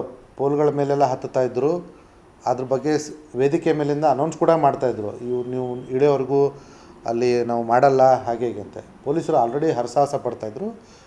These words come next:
ಹಾಗಾಗಿ ವೇಳೆ ಪ್ರಕಾರ ಬೇಗ ಮುಗಿಸಿ ಅಂತ ಶ್-, ನಾವು ಹೇಳಿದ್ದೇ ಹೊರತು, ಕನ್ನಡಿಗ ಅಂತ ಶಿಂದ್ ಹೇಳಿ, ಕನ್ನಡ ಲ್ಯಾಂಗ್ವೇಜ್ ಅಂತ ಹೇಳಿಬಿಟ್ಟು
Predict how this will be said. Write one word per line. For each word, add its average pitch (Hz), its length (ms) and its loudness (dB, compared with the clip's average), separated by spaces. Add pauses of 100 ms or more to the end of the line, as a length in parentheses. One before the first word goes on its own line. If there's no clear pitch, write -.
(140)
ಹಾಗಾಗಿ 202 680 4 (760)
ವೇಳೆ 180 300 6
ಪ್ರಕಾರ 160 360 4 (380)
ಬೇಗ 156 240 4
ಮುಗಿಸಿ 139 360 0
ಅಂತ 117 160 -6
ಶ್-, 120 160 -16
ನಾವು 117 200 -6
ಹೇಳಿದ್ದೇ 123 300 -2
ಹೊರತು, 117 580 -4 (540)
ಕನ್ನಡಿಗ 160 420 2
ಅಂತ 156 300 6
ಶಿಂದ್ 143 280 -4
ಹೇಳಿ, 143 260 6
ಕನ್ನಡ 143 360 -2 (340)
ಲ್ಯಾಂಗ್ವೇಜ್ 135 480 0
ಅಂತ 143 180 -2
ಹೇಳಿಬಿಟ್ಟು 131 680 0